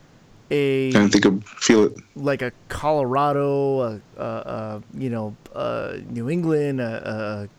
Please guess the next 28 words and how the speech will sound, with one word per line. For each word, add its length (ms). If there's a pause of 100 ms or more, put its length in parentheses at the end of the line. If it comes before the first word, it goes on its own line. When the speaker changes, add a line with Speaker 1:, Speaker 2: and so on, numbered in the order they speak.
Speaker 1:
a, 40
I 140
mean, 160
he 140
played 260
at 140
D 120
C 180
United, 580 (460)
obviously, 520
but 140
he 60
feels 260
like 120
one 220
of 80
those 300
type 240
of 80
players. 360
You 60
know, 80
like 160
a 60
San 240
Jose 320
player. 320
Actually, 400